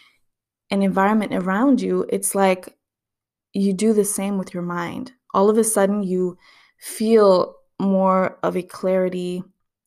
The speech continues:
in your mind as well. So that's, that's really the benefit <laughs> of decluttering and cleaning. You, it's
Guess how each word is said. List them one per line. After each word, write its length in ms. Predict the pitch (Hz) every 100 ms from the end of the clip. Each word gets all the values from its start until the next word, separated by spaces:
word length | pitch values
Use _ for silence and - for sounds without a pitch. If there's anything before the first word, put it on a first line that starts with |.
| _
in 100 | 190
your 120 | 185
mind 360 | 180 180 175 175
as 180 | 175 170
well. 400 | 175 175 175 165 _ _ - - - _ _ _ _ _
So 840 | - - 226 208 202 196 196 - - _ -
that's, 800 | 202 226 277 - - - - -
that's 540 | - 208 214 220 - 202
really 380 | 190 226 262
the 100 | 208
benefit 520 | 196 190 190 - 139 196
<laughs> 160 | -
of 440 | 220 185 196 196 - - - -
decluttering 640 | 202 202 208 190 180 170
and 120 | 165
cleaning. 520 | - 180 170 165 170
You, 360 | 165 180 180 180
it's 260 | 196 196 -